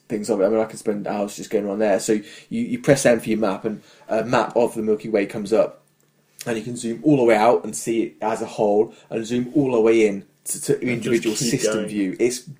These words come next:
Speaker 1: ridiculous. Um, how they've done it,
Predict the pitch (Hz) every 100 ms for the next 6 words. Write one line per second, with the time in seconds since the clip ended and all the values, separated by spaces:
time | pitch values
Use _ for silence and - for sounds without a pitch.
0 | 143 127 - - 147 - 117 92 - -
1 | - _ _ _ _ _ - 113 113 117
2 | 113 110 _ _ _ - 180 185 156 175
3 | 127 101 127 -